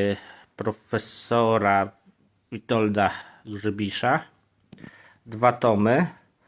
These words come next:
Na internecie te dwa tomy z około stu pięćdziesięciu złotych kosztują,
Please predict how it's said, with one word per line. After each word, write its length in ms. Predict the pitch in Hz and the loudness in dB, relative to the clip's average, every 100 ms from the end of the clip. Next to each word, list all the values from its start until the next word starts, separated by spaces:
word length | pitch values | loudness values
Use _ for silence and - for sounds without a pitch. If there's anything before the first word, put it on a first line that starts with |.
| _ _ _ _ - | _ _ _ _ -6
Na 240 | 180 156 | 0 2
internecie 600 | 139 151 139 139 135 123 | 2 2 2 2 2 -2
te 140 | - 117 | 0 -2
dwa 260 | 110 113 | 2 2
tomy 800 | 110 - 117 113 110 104 101 98 | 2 2 4 4 4 4 2 0
z 220 | 95 - _ _ - - | -4 -18 _ _ -20 -16
około 380 | - 127 110 107 | -4 2 2 2
stu 300 | - - 110 | -4 -10 -6
pięćdziesięciu 580 | 117 110 107 110 110 | -2 -2 -2 -4 -2
złotych 400 | 101 117 107 - | 0 0 0 -4
kosztują, 600 | - 104 - 104 101 131 | -6 -8 -2 2 2 2